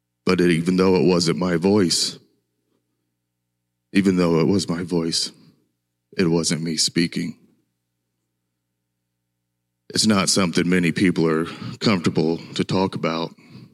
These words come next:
especially today. But the first time that I had an encounter with Jesus,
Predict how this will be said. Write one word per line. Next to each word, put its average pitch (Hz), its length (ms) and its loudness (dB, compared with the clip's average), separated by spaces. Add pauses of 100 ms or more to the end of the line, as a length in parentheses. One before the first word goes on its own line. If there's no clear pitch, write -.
(120)
especially 87 580 -2
today. 85 440 -2 (1700)
But 90 140 0
the 92 60 -2
first - 340 0
time 92 360 0
that 87 180 -2
I 87 160 0
had 90 180 0
an 87 120 -2
encounter 90 440 -2
with 85 140 0
Jesus, 92 600 0